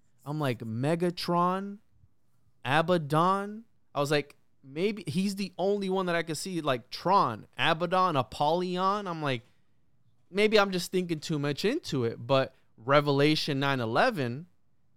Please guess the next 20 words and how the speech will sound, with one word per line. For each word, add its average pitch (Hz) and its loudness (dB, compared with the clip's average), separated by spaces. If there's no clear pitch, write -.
they 160 4
have 180 4
as 139 0
king 165 0
over 180 4
them 139 -2
the 131 -2
angel 170 -2
of 139 -2
the 135 -2
abyss. 113 -6
His 143 0
name 170 0
in 151 0
Hebrew 165 -2
is 131 -4
Abaddon, 139 0
and 131 -4
in 123 -6
Greek, 147 -4